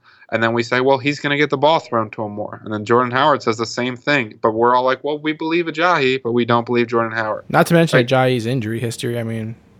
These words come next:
Speaker 1: he got, he dropped to the fifth round because N F L teams were worried about chronic knees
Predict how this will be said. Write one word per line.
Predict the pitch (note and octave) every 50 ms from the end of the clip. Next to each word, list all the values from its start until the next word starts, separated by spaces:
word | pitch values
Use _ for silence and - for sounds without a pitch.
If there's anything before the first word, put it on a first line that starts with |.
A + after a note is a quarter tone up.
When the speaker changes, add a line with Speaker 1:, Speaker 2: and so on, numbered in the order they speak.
| _ _ _ _ _ _ _ _ _ _ _
Speaker 1:
he | - D#3 E3+
got, | E3+ - F3+ F3+ E3+ - -
he | E3 E3+
dropped | D3 D#3+ D#3+ F#3 G3 -
to | -
the | D#3 D3
fifth | - - E3 D#3+ - -
round | D3 C#3+ D#3 F3 F3 D3 A#2+
because | C3 A#2+ - - C3 B2+ B2 A#2 A2+ - - _ _ _ _ _ _ _ _ - -
N | C3+ D3
F | C#3+ -
L | D3 C#3+
teams | - D3 C#3+ C3
were | C3 B2
worried | A#2+ B2+ C3+ C#3
about | C3 B2+ A#2+ A2
chronic | - - C3 B2+ B2+ B2 A#2 -
knees | B2+ C3 C3+ B2+ A2+ G#2+ - -